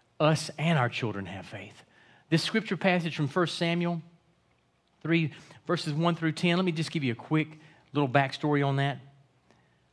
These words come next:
There's a Hebrew woman, her name's Hannah. She was barren. She couldn't have children.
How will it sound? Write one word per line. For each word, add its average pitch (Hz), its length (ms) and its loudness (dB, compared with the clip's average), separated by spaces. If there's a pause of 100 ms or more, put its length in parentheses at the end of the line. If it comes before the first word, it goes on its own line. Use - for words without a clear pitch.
(1200)
There's 156 160 4
a - 20 4
Hebrew 170 360 4
woman, 143 280 4
her 120 60 2
name's 123 240 0
Hannah. 104 340 -4 (560)
She - 160 -2
was 127 140 0
barren. 107 400 0
She 131 160 -4
couldn't 135 220 2
have 117 160 -4
children. 110 420 -10